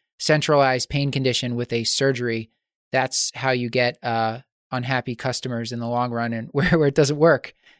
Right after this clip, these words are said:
because you're, it's harder to fix that and you have to do other things to fix a centralized pain c-, uh, component. So what are some of the yellow flags?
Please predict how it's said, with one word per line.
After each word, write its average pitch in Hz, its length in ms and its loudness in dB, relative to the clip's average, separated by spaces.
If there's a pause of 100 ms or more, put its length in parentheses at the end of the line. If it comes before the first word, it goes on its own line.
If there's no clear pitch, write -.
(120)
because 131 440 0
you're, 131 240 0 (180)
it's - 420 -12
harder 131 280 2
to 120 80 -12
fix - 300 -6
that 110 280 -2
and 123 120 -10
you 123 60 -4
have 120 100 -6
to - 80 -12
do 120 120 -4
other 147 300 2
things 120 260 -6
to - 100 -10
fix - 320 -4
a 123 60 -4
centralized 117 640 -2
pain 117 320 -6 (540)
c-, - 100 -16
uh, 117 180 -2
component. 120 460 -6
So 147 100 -2
what 175 140 6
are 190 60 4
some 202 160 -2
of 190 40 0
the 160 80 2
yellow 139 240 4
flags? 123 640 -2